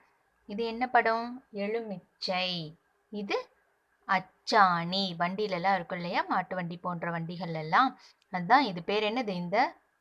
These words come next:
இந்த ஒரு குச்சி மாதிரி இருக்கு இல்லையா? இதோட பேர் என்னது? அச்சாணி. இது பச்சை. இந்த கலரோட பேர் என்னது? பச்சை கலர் தான் பச்சை. இது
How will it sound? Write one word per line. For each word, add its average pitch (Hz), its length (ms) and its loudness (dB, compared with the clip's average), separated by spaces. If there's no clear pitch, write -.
இந்த 185 260 0
ஒரு 175 240 -4
குச்சி 214 280 -8
மாதிரி 185 240 0
இருக்கு 175 220 -10
இல்லையா? 208 380 -2
இதோட 165 100 -4
பேர் 180 220 -6
என்னது? 175 340 -4
அச்சாணி. 175 1400 2
இது 247 360 -2
பச்சை. 190 1120 2
இந்த 190 180 -6
கலரோட 202 400 6
பேர் 196 220 -2
என்னது? 196 300 0
பச்சை 247 500 0
கலர் 160 480 0
தான் 285 280 -4
பச்சை. 175 840 -4
இது 311 340 0